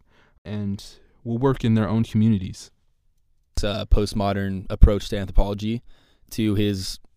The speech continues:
Speaker 2: community, or I guess I could say, like, the global community, 'cause he goes to India quite a bit for field research.
Speaker 1: Um, so Gupta works a lot on corruption. Um,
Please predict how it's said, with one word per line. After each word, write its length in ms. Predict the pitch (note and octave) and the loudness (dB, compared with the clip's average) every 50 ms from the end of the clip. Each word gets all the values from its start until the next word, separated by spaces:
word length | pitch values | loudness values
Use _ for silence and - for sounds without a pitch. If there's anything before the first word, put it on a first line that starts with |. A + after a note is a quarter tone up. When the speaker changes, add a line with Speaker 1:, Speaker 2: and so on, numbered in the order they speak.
| _ _ _ _ _ _ _ - - | _ _ _ _ _ _ _ -12 -6
Speaker 2:
community, 420 | - A2 A2 A#2 B2 B2+ B2+ A#2 | -4 -2 0 0 0 2 0 2
or 180 | A2 A2+ G#2 - | 0 0 -2 -2
I 120 | - G#2 G#2+ | -6 -8 -6
guess 300 | G#2 G#2+ G2+ - - - | -4 -4 -4 -4 -4 -4
I 80 | A2 G2+ | -2 -4
could 120 | G2+ F#2+ | -4 -2
say, 160 | - A2+ G#2 | -2 -2 -2
like, 120 | G#2 G2+ - | -2 -6 -8
the 80 | - | -8
global 280 | G2 - G#2 G2+ G2+ G#2 | -8 -6 -6 -6 -6 -8
community, 340 | - - G2+ G2 F#2+ F#2+ G2+ | -8 -8 -8 -8 -8 -8 -8
'cause 160 | - G#2 F#2+ | -8 -8 -8
he 60 | G#2 | -6
goes 180 | G2+ G2 F#2+ F#2 | -6 -6 -6 -6
to 60 | G2 | -10
India 320 | G2+ G2 G2 G2 G2 F#2 - - | -10 -10 -8 -10 -10 -12 -14 -16
quite 160 | - - F#2+ G2 | -16 -14 -14 -14
a 40 | |
bit 180 | G#2+ - - - | -12 -14 -16 -16
for 120 | - G2+ | -18 -20
field 180 | G2 - G2+ G2+ | -14 -14 -12 -12
research. 440 | G2+ G2 - G2+ G2 - - - - - | -12 -12 -12 -14 -16 -16 -16 -14 -14 -12
Speaker 1:
Um, 320 | - B2 C3+ C#3 C#3 C#3 C#3+ | -10 -8 -8 -6 -6 -6 -8
so 160 | - - D#3+ | -8 -10 -10
Gupta 600 | D3 - A3+ A3+ - B3+ B3 A#3 A3 E3 C#3 - _ _ _ _ _ _ _ _ _ _ - | -8 -8 -10 -10 -6 -2 -2 0 0 0 -4 -8 _ _ _ _ _ _ _ _ _ _ -16
works 340 | A#2+ B2 C#3+ D3+ - - - | -12 -8 -8 -8 -8 -10 -10
a 40 | |
lot 220 | B2+ A#2+ A#2 B2 B2+ | -8 -6 -6 -6 -6
on 120 | A#2+ A#2 | -8 -10
corruption. 680 | G#2 - G#2+ G2+ G2 G#2 G2 - - D#2+ D#2+ D#2+ G2+ _ _ _ _ | -12 -14 -16 -14 -14 -14 -16 -18 -20 -20 -20 -20 -20 _ _ _ _
Um, 460 | A2 A#2+ A#2+ A#2 A2+ G#2+ G#2 G2+ G#2 | -16 -14 -12 -12 -10 -10 -12 -12 -14